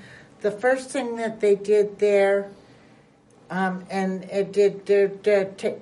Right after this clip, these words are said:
they ended up taking a lot of the kitchen things out,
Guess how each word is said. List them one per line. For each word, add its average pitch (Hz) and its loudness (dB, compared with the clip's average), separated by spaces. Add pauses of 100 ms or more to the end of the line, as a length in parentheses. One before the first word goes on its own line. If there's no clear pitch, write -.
they 175 -2
ended 185 -4
up 175 -4
taking 185 -8
a 180 -6
lot 180 -4
of 180 -10
the 175 -10
kitchen 190 -8
things 180 -8
out, 175 -6